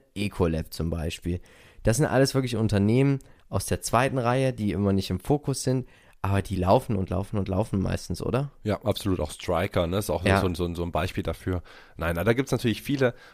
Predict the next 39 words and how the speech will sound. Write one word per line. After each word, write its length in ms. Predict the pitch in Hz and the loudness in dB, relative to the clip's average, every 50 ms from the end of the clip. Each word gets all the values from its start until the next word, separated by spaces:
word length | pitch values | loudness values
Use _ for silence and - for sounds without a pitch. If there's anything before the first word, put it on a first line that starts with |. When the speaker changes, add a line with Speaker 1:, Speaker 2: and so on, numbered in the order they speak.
| - - | -8 -4
Speaker 2:
Man 100 | 101 101 | -2 4
sollte 260 | 117 120 123 - 110 | 4 4 4 6 4
auch, 260 | 95 104 101 - - | 4 4 2 -2 -8
äh, 80 | - 90 90 | -6 -4 -4
es 120 | 90 104 113 | -2 0 2
ist 60 | 139 | 2
auch 140 | 101 107 104 | 2 2 0
eigentlich 280 | - 104 110 98 - - - | -2 -4 -4 -4 -8 -12 -10
eine 340 | - 95 76 95 92 90 87 - - - - - | -8 -6 -4 -4 -4 -4 -6 -8 -14 -16 -16 -8
Trading-Strategie, 1080 | - - 92 104 120 120 127 117 - - - 107 110 104 - - 110 113 107 107 120 131 - 139 - _ - | 0 2 2 2 2 0 -4 -8 -8 -4 -2 0 0 0 0 -2 -4 -4 -4 -8 -12 -12 -12 -14 -16 _ -2
dann 200 | - 98 101 101 | -2 0 0 0
zu 100 | - 107 | -4 -6
kaufen, 320 | - - 90 87 - 104 | -2 0 0 0 2 0
wenn 120 | 92 85 - | -4 -2 -2
eben 160 | - 90 90 | -4 -6 -6
die 100 | - - | -6 -8
Börsenumsätze 680 | 85 - - 98 92 92 - 73 104 101 101 92 - - | -8 -4 -2 -2 0 0 -2 -2 0 0 0 -2 -2 -4
nicht 260 | 98 101 - - - - | -6 -6 -6 -8 -12 -6
zu 200 | - 101 95 90 | -4 -2 -2 0
hoch 180 | 95 98 - | 0 -2 -2
sind 220 | - - 113 123 - | -4 -6 -6 -4 -2
oder 120 | - - | 0 2
Speaker 1:
Ja. 60 | 110 101 | 4 4
Speaker 2:
wenn 60 | 101 | 4
sie 120 | 104 92 | 2 -2
zu 160 | - - 101 | -4 -2 0
hoch 180 | 95 95 92 95 | 0 0 0 2
werden, 260 | 90 80 80 92 107 | 2 0 0 0 0
dann 160 | 92 85 87 | -2 -4 -4
zu 160 | - - 101 - | -4 -6 -6 -4
verkaufen. 560 | - 92 90 - - 107 98 - - - - - - - - - _ - | -2 -4 -4 -2 -2 -2 -2 -2 -4 -6 -16 -16 -20 -20 -20 -20 _ -8
Natürlich 260 | 95 85 107 113 101 | -2 2 2 2 2
wird 100 | 110 - | 2 -2
das 100 | 101 - | -2 -2
Ganze 220 | - 92 98 104 104 | 0 -2 0 0 0
jetzt 140 | 95 - | -2 -2
auch 100 | - 85 | -2 -2
ein 80 | 95 92 | -2 -4
bisschen, 380 | 92 98 - - - 95 92 87 | -6 -6 -8 -6 -8 -10 -10 -12